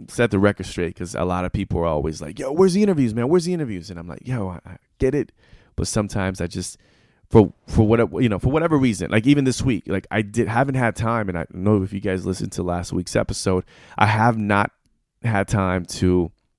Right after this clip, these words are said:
to schedule interviews. It just, it, I've been a hot mess. I mean, May was just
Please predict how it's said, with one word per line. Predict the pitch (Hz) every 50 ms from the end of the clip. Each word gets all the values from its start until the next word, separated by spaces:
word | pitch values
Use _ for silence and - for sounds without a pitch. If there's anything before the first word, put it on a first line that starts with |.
| _ _ _ _ _ _ _ _ _ _ _ _ _ _ _ _ - - - _ - - - - _ _ _ _ _
to | - - 113 101 98 95 95 90 85 78 - - _ _ _ _ _ -
schedule | - - - 131 135 151 175 120 87 62 -
interviews. | 110 143 165 139 110 82 - - -
It | - 87
just, | - - - - 92
it, | 92 - -
I've | - 90
been | 95 101
a | 90
hot | 95 113 110 107
mess. | 120 127 143 131 - - - - -
I | - 90
mean, | 87 85
May | 87 90 101
was | 107 110 110 98 -
just | - 98 95 - - - - -